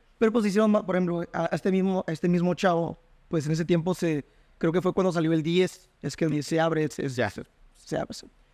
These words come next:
Speaker 1: Entonces, el vato se le olvidó el diez en el baño.
Speaker 2: ¿Qué?
Speaker 1: Eso, güey, el grupito de, de malandros que había ahí, güey, pues, lo vieron y ya ubicaban que era de él, porque era el único vato que llevaba un diez a la escuela, bueno, de los de primero.
Speaker 2: Ya.
Speaker 1: Y lo agarraron y así, "Ya es que el diez se abre así", ¿no?
Speaker 2: Sí, sí.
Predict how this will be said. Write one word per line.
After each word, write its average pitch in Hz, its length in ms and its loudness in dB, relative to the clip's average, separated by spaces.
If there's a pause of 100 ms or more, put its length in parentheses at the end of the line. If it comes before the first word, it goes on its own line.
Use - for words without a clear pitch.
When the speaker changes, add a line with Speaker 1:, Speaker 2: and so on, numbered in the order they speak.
(180)
Speaker 1:
Entonces, 185 220 0
el 196 60 6
vato 190 200 2
se 196 80 0
le 196 80 2
olvidó 170 220 2
el 170 100 0
diez 175 280 0
en 175 100 0
el 160 100 0
baño. 180 320 2 (520)
Speaker 2:
¿Qué? 226 100 -2
Speaker 1:
Eso, - 140 -2
güey, 190 200 0
el 165 80 0
grupito 160 480 0
de, 160 540 -2
de - 120 -4
malandros 135 840 -2
que - 80 -2
había 165 180 0
ahí, 156 200 0
güey, 180 180 -2 (500)
pues, 160 140 0
lo 156 100 2
vieron 185 260 2
y 202 80 -2
ya 160 140 2
ubicaban 185 500 2
que 175 100 0
era 165 120 0
de 151 140 0
él, 196 80 0
porque 165 240 -4
era 165 100 2
el 170 60 0
único 180 300 0
vato 170 260 -2
que 180 100 0
llevaba 151 300 -2
un 156 120 -2
diez 139 300 -4
a - 60 -6
la 135 60 -2
escuela, - 260 -2
bueno, 185 240 2
de 160 140 0
los 151 120 -2
de 156 80 -2
primero. 165 400 -2 (440)
Speaker 2:
Ya. - 140 -16 (120)
Speaker 1:
Y 185 140 2
lo 180 100 6
agarraron 165 480 2
y 180 60 2
así, 160 160 -4
"Ya 160 80 2
es 156 100 -4
que 185 80 0
el - 40 0
diez 160 180 0
se 160 120 0
abre 156 160 0
así", 190 200 -2
¿no? 175 180 -4
Speaker 2:
Sí, 135 120 -2
sí. 143 180 -4